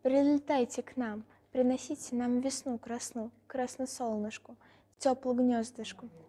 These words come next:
Так и бегали ребята весь день, ведь если летают птички-выпечки, то к ним приманятся и настоящие живые птицы. Лишь к вечеру булочки можно было и есть. Тут тоже был свой ритуал.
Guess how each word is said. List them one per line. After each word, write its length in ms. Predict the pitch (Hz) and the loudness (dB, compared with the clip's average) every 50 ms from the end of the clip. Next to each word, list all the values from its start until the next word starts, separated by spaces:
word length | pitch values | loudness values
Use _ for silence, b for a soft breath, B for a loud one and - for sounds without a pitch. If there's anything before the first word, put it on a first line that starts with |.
| _ - | _ -8
Так 220 | - 294 - - | -8 -6 -2 0
и 40 | 285 | 0
бегали 420 | 233 226 240 233 220 - 220 220 220 | 2 4 2 2 2 2 0 0 0
ребята 440 | 208 220 214 214 214 214 214 - | 0 -2 -2 -2 -4 -4 -4 -6
весь 240 | 214 208 220 220 214 | -4 -2 0 -2 -2
день, 300 | 214 - 202 202 208 220 - _ _ _ _ _ _ _ - | -2 -4 -6 -6 -6 -8 -12 _ _ _ _ _ _ _ -16
ведь 380 | 247 233 233 220 226 - - | -10 -6 -6 -6 -6 -6 -4
если 260 | 226 226 220 - - | -4 -4 -4 -4 -4
летают 580 | 220 220 220 220 214 - 226 220 226 220 214 220 | -2 0 0 -2 -2 -4 -6 -4 -4 -4 -4 -6
птички-выпечки, 1300 | - - - - - - 262 302 - - - - 226 214 214 214 208 202 208 208 - - - - 226 b b b b b b _ _ | -8 -14 -20 -14 -10 -8 -8 -8 -8 -10 -10 -10 -8 -6 -6 -6 -6 -6 -8 -10 -10 -12 -12 -14 -16 b b b b b b _ _
то 80 | - 226 | -4 -4
к 140 | 226 - 233 | -2 -2 0
ним 240 | 233 247 285 320 - - - - | 0 0 0 -2 -4 -10 -16 -12
приманятся 680 | - - 233 220 214 214 214 220 233 240 233 - - 233 | -8 -4 -2 0 0 0 0 0 0 -2 -4 -6 -4 -2
и 40 | |
настоящие 800 | 214 214 214 - - 226 214 208 214 240 247 - - - 233 214 | -2 -2 -2 -4 -2 -2 0 0 0 -2 -4 -6 -6 -4 -4 -2
живые 320 | 214 208 202 202 208 214 | -2 -2 -2 0 -2 -2
птицы. 600 | 214 233 - - - - 214 - - - - 262 - B B B B B B B B B B | -2 -6 -10 -14 -12 -12 -12 -12 -14 -16 -16 -18 -20 B B B B B B B B B B
Лишь 240 | 277 269 277 - - | -10 -6 -6 -6 -8
к 160 | - - - | -8 0 2
вечеру 340 | 254 240 240 - - 220 214 | 4 4 4 2 -2 -2 -2
булочки 480 | 208 - 233 254 294 285 262 - - 233 | -2 -2 -2 -2 -2 -2 -4 -6 -6 -4
можно 360 | 214 208 214 220 214 226 214 | -2 0 0 0 0 0 -2
было 260 | 214 220 214 208 208 | 0 0 0 0 0
и 100 | 208 208 | 0 0
есть. 460 | 208 202 196 190 220 - - - - b b b b b b _ | 0 -2 -4 -6 -6 -10 -16 -20 -20 b b b b b b _
Тут 140 | - 247 - _ - | -8 -8 -8 _ -6
тоже 320 | - 220 233 240 - 254 | -4 -4 -4 -4 -4 -6
был 260 | 220 202 202 196 202 | -6 -6 -6 -8 -8
свой 300 | - - - - 196 196 | -10 -12 -12 -10 -8 -8
ритуал. 540 | 202 202 202 - 208 196 180 180 185 208 233 | -6 -8 -8 -8 -8 -8 -8 -8 -10 -12 -14